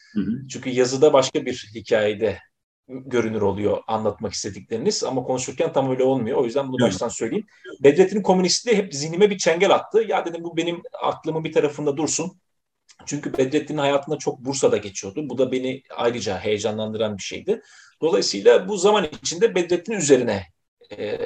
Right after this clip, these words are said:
Speaker 2: okumaları yoğunlaştırdım. Sonra bunlar bayağı bir yakın toplam tutunca, e, dedim ben, e, monografi kaydedeyim. Biraz böyle yine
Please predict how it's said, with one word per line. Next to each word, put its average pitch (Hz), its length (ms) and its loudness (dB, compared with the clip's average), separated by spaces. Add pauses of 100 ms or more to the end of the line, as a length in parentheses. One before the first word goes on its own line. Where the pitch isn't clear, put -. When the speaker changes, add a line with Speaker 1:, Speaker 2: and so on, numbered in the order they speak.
(120)
Speaker 2:
okumaları 123 720 4
yoğunlaştırdım. 117 720 2
Sonra 185 280 0
bunlar 185 320 4
bayağı 185 240 10
bir 180 60 -4
yakın 180 380 -2 (160)
toplam 175 400 0
tutunca, 196 480 2 (520)
e, 147 180 0
dedim 160 280 -2
ben, 165 260 4 (120)
e, 127 520 0 (1300)
monografi 156 800 4 (400)
kaydedeyim. 110 800 -2
Biraz 139 340 2
böyle 131 180 6
yine 131 360 2